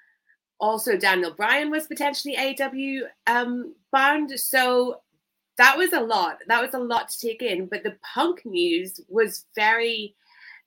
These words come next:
it, it seemed so legit. People were getting really excited about it. But at the same time, it's C M Punk. So you think, should I really be getting excited about it? Because if you've been a C M Punk fan for a long time, there's been plenty of rumors of when he'll come back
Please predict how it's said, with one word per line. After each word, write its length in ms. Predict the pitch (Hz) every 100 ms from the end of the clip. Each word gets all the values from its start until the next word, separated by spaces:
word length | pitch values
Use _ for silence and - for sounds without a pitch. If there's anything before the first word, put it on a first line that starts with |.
| _
it, 220 | 233 - -
it 240 | 226 -
seemed 340 | - 262 302
so 160 | 311 277
legit. 480 | 247 226 - 220 -
People 240 | 220 214 247
were 80 | 262
getting 300 | 262 247 226
really 240 | 214 202
excited 400 | 180 214 196 196
about 180 | 214 208
it. 140 | 202 208
But 120 | 214
at 100 | -
the 80 | 240
same 260 | 226 214
time, 280 | 240 233 233
it's 160 | - -
C 180 | 233
M 140 | 214 214
Punk. 280 | 202 220 240
So 140 | 240
you 180 | 214 208
think, 300 | 214 214 -
should 160 | -
I 120 | 220 196
really 360 | 190 247 277
be 80 | 262
getting 320 | 277 277 277
excited 400 | 277 - 285 277
about 240 | 269 277 285
it? 160 | 277 -
Because 400 | 247 233 214 202 - - - - -
if 120 | 214 214
you've 180 | 254
been 160 | 254 240
a 100 | 233
C 180 | - 226
M 140 | 220
Punk 260 | 208 214 -
fan 240 | 220 220
for 160 | 208 214
a 80 | 208
long 240 | 202 208
time, 380 | 208 202 208 208 - - 226
there's 200 | 240 -
been 180 | 233
plenty 360 | 226 202 208 233
of 140 | 208
rumors 520 | 190 208 214 214 220 220
of 120 | 185
when 580 | 190 190 196 196 202 208
he'll 320 | 226 214 202
come 260 | - 220 196
back 280 | 196 214